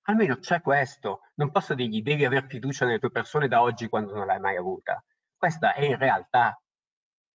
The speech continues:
Lo smart working non arriverà per decreto, arriverà lavorando sulla cultura. Lo smart working è una questione di strumenti, e già è da vedere se ci sono, di processo,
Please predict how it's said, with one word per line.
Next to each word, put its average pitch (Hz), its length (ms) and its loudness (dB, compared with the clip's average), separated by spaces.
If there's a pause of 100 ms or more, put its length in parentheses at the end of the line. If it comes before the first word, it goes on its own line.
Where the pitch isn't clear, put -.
(160)
Lo 139 100 -6
smart 160 200 0
working 123 320 0
non 110 100 -6
arriverà 113 480 -2
per 113 140 -10
decreto, 98 680 -8 (1300)
arriverà 123 720 0
lavorando 120 540 -2
sulla 123 180 -6
cultura. 117 520 -4 (640)
Lo 120 80 -10
smart 104 180 -8
working 127 180 0
è - 60 0
una 107 80 -4
questione 107 300 -10
di 95 160 -14
strumenti, 104 960 -4
e 98 140 -8
già 98 380 0
è 110 100 -6
da 92 200 -4
vedere 95 220 -2
se - 100 -20
ci - 180 -20
sono, 107 380 -4 (280)
di 127 140 -2
processo, 127 840 -4